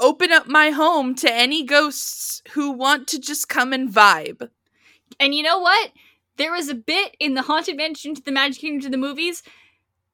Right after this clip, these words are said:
Speaker 2: where they were talking about how they wanted, it, I have a paraphrased quote here. It was important to make sure the movie felt like it came before the attraction.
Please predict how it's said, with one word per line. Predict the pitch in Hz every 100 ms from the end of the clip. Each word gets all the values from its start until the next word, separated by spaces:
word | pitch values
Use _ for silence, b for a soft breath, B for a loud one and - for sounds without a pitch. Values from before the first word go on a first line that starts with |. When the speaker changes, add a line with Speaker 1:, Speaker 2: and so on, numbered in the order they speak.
| _
Speaker 2:
where | 262
they | 269
were | 262
talking | 262 330 349
about | 349 294
how | 302 277
they | 254
wanted, | 226 226 269 294 302 254 - _
it, | 269 254 247 247 -
I | 277
have | 302 269
a |
paraphrased | 247 294 262 247 254 240 -
quote | - 208
here. | 220 214 202 b b b b -
It | 277
was | 269 -
important | 269 - 403 381 403 -
to | 311
make | 302 277
sure | 320
the | 277
movie | 269 294 285
felt | - 302 294
like | 277
it | 254 -
came | 277 277
before | 247 220 - 294 311
the | 285 262
attraction. | - 254 233 - 170